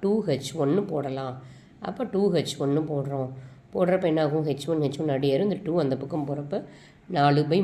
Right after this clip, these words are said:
மூணுன்னு கிடைக்கும். அப்ப ஆர் ஒன் ஸ்கொயர் by ஆர் டூ ஸ்கொயர் equal to நாலு by மூணு. நமக்கு வெறும் ஆர் ஒன் by ஆர் டூ ரேஷியோ தான் கேட்டிருக்காங்க, விகிதம் தான். ரூட் எடுக்கிறோம். அப்ப என்ன கிடைக்கும்? ரெண்டு ரெண்டு நாலு. மூணுக்கு கிடையாது. So,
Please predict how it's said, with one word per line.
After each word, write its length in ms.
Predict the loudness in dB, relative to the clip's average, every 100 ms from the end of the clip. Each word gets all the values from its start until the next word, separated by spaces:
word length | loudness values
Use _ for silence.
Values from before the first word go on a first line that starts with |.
| 2
மூணுன்னு 320 | 0 0 -2
கிடைக்கும். 420 | -4 -6 -4 -4 -6 -12 -20 -20 -20 -14
அப்ப 160 | -6 0 2
ஆர் 140 | 2 2
ஒன் 80 | 2 2
ஸ்கொயர் 260 | 0 2 2
by 80 | 2
ஆர் 120 | 0 -2
டூ 80 | -4
ஸ்கொயர் 260 | -2 -2 -2
equal 220 | -2 -2 0
to 60 | 0 0 -6 -20 -20 -10 -2
நாலு 220 | 2 2 2
by 80 | 2 2
மூணு. 260 | 0 0 0 -2 -6 -18 -20 -6
நமக்கு 240 | -2 0 4
வெறும் 200 | 4 6
ஆர் 120 | 4 4
ஒன் 100 | 2
by 80 | 4 2
ஆர் 140 | 2 0
டூ 80 | 2
ரேஷியோ 260 | 2 2 0
தான் 120 | 0 0
கேட்டிருக்காங்க, 560 | 0 -2 -4 0 0 0
விகிதம் 360 | 0 0 0 0
தான். 120 | -2 -8 -20 -20 -20 -14 -2
ரூட் 220 | 0 2 0
எடுக்கிறோம். 360 | 0 -2 0
அப்ப 100 | 0 0
என்ன 100 | 0 0
கிடைக்கும்? 300 | -2 0 2
ரெண்டு 180 | 2 2
ரெண்டு 200 | 2 2 2
நாலு. 220 | 2 0 -4 -12 -18 -20 -10 4
மூணுக்கு 320 | 6 6 6 2
கிடையாது. 360 | 2 4 2 0
So, 60 | 0